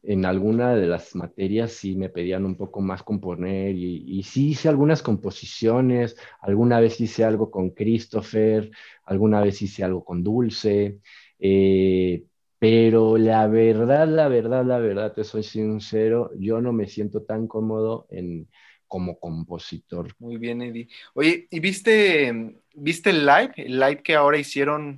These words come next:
Speaker 1: Eh, sí, sí, lo, lo vi, eh, bueno, diferido, ¿no? No, no lo, no lo pagué ni me invitaron, pero lo vi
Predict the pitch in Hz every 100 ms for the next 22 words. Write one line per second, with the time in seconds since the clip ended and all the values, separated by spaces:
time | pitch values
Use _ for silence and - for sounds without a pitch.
0 | - 92 - 101 120 123 - 139 143 127
1 | 120 123 139 175 190 196 202 180 139 110
2 | 98 92 87 82 80 _ 98 113 95 78
3 | 73 - - - 92 - 95 107 98 92
4 | 113 117 110 110 110 110 104 110 120 113
5 | 95 90 104 117 127 107 92 90 87 101
6 | 113 135 147 _ - - - _ 110 104
7 | 104 104 101 101 98 107 104 120 123 127
8 | 117 110